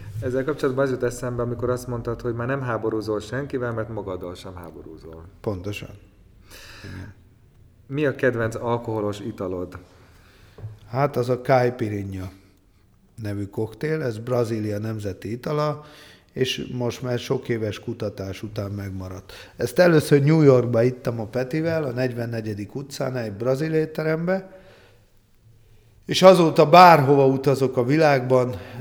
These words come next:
Speaker 2: mindig ezt iszom, és bemegyek ilyen koktélbárokba, és mindig megpróbálok ezt, azt, de mindig ehhez kavarodok vissza. Úgyhogy tájföld is ennek a jegyébe tehet, mert napi kettő meg volt belőle.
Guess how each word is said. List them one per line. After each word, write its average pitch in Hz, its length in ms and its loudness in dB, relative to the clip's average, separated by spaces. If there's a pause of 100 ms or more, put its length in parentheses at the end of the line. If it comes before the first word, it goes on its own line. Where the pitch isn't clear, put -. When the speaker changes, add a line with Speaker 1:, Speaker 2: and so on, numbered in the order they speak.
(140)
Speaker 2:
mindig 110 400 -6
ezt 104 300 -8
iszom, 160 420 -4 (640)
és 127 280 -6
bemegyek 131 640 2
ilyen 117 180 -6
koktélbárokba, 131 840 -2
és 117 120 -8
mindig 156 300 -6
megpróbálok 127 800 -2
ezt, 143 300 -4
azt, 147 280 -2
de 127 160 -4
mindig 120 500 -6
ehhez 101 360 -6
kavarodok 104 640 -8
vissza. 160 480 -8 (520)
Úgyhogy 127 360 -2
tájföld 123 560 0
is 110 160 -6
ennek 120 320 -10
a 110 40 -4
jegyébe 104 460 -6
tehet, 107 340 -8
mert 107 140 -10
napi 110 300 -8
kettő 104 380 -10
meg 101 280 -12
volt 92 160 -10
belőle. 92 500 -14